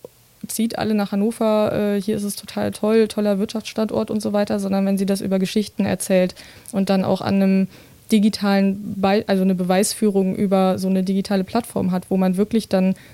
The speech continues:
Menschen kennenlernt und authentische Geschichten hat und man selber den Schluss zieht, dass es ein attraktiver Standort ist und also, dass man selber zu dem Schluss kommt und dass man das nicht so plump aufgetischt bekommt.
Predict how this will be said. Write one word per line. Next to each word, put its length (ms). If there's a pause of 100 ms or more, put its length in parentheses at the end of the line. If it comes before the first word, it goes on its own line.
(140)
Menschen 420
kennenlernt 640
und 200
authentische 540
Geschichten 500
hat 160
und 220
man 240
selber 440
den 160
Schluss 340
zieht, 340
dass 180
es 140
ein 80
attraktiver 540
Standort 440
ist 260 (640)
und 240 (140)
also, 220
dass 180
man 120
selber 260
zu 100
dem 100
Schluss 240
kommt 240
und 140
dass 120
man 120
das 160
nicht 160
so 240 (160)
plump 260
aufgetischt 560
bekommt. 400